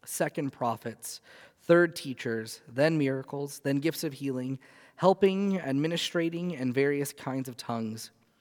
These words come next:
Are all apostles? Are all prophets? Are all teachers? Do all work miracles? Do all possess gifts of healing? Do all speak with tongues? Do all interpret?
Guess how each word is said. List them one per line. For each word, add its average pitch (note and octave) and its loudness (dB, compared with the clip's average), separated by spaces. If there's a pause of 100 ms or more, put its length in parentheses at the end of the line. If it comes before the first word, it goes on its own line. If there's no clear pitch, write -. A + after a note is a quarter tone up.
(340)
Are G#2 -2
all A#2+ 0
apostles? C4 -4 (200)
Are A#2 -4
all D3 2
prophets? F#3+ -2
Are C3 -2
all E3 2
teachers? A3 -10 (320)
Do E3 0
all D#3+ 4
work G3 2
miracles? G#3+ -2 (380)
Do D#3 2
all F3+ 4
possess F#3 4
gifts E3+ 0
of D#3 -6
healing? F#3 -2
Do D#3 2
all E3 4
speak - -6
with E3 -2
tongues? F3+ 0
Do D#3+ -4
all F3 2
interpret? F#3 -2